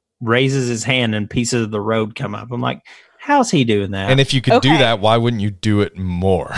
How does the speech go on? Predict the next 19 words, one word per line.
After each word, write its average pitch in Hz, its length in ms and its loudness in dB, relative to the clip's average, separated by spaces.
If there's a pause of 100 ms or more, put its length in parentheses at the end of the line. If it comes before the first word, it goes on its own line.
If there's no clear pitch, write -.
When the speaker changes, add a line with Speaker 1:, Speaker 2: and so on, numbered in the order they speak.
Speaker 2:
<laughs> 120 140 4
Like, - 300 0
you 139 100 2
know 139 120 2
what 123 100 0
I 135 40 0
mean? 139 160 2
Speaker 1:
Right. 110 420 0 (640)
Speaker 3:
Okay, 226 420 2
I'm 240 220 4
gonna, 269 300 6
I'm 233 100 2
gonna 254 140 2
play 247 160 4
devil's 208 420 0
advocate 185 460 -2
on 175 120 0
this 165 220 -4
one. 170 260 -2